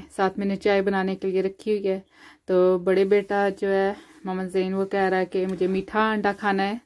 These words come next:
तो उसके लिए जो है मीठा अंडा वो बनाने लगी हूँ। तो अभी जो है मैंने मीठा अंडा बनाने के लिए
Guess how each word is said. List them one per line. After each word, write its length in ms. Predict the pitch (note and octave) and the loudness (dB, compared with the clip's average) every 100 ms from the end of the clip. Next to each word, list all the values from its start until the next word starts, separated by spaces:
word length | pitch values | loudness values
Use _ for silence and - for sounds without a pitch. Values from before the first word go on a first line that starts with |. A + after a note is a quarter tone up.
| _ | _
तो 140 | F#3+ F#3 | -4 -2
उसके 380 | F#3+ - - | -4 -6 -4
लिए 160 | F#3 F#3+ | 2 2
जो 120 | F#3 | 2
है 60 | F#3 | 0
मीठा 340 | F#3 F#3 G3+ F#3 | 0 -4 -4 -2
अंडा 280 | F#3 F#3 A#3 _ _ _ _ - - - | 0 0 -2 _ _ _ _ -20 -8 -2
वो 100 | G3 | 0
बनाने 340 | A3 G#3+ G3+ | 2 2 2
लगी 320 | F#3+ F#3+ G#3 | 0 0 0
हूँ। 160 | G#3+ C4+ - _ _ _ _ _ _ _ _ _ _ _ _ _ _ _ _ _ | 0 0 -6 _ _ _ _ _ _ _ _ _ _ _ _ _ _ _ _ _
तो 280 | F#3+ F#3 F#3 F3+ | 0 2 0 -2
अभी 260 | F3+ F#3+ | -2 -2
जो 160 | E3+ F#3+ | -2 0
है 300 | F#3 F#3+ F#3+ | 0 0 -2
मैंने 180 | G3 F#3+ | -2 0
मीठा 280 | F#3+ F#3+ F#3+ | -2 -2 -2
अंडा 200 | F#3 F#3 | 0 0
बनाने 360 | F#3 F#3 F#3 F#3 | 0 -2 -2 -2
के 160 | F#3+ | -2
लिए 320 | F3+ F#3 A3+ | 0 2 0